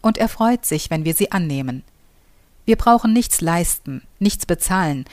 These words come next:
nur annehmen, was er uns gibt. Und wenn wir das weitergeben, so werden wir von Gottes Liebe,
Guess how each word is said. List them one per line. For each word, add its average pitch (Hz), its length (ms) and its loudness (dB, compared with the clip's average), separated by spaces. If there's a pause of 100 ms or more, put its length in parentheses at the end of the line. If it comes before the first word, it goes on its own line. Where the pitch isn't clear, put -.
(240)
nur 262 300 4
annehmen, 175 480 2
was 185 180 -2
er 156 240 0
uns 196 220 0
gibt. - 420 -8 (800)
Und 202 220 0
wenn 208 160 4
wir 190 80 4
das 170 240 0
weitergeben, 190 720 0 (160)
so 226 180 2
werden 254 280 2
wir 214 100 2
von 170 220 -2
Gottes 185 380 0
Liebe, 175 460 0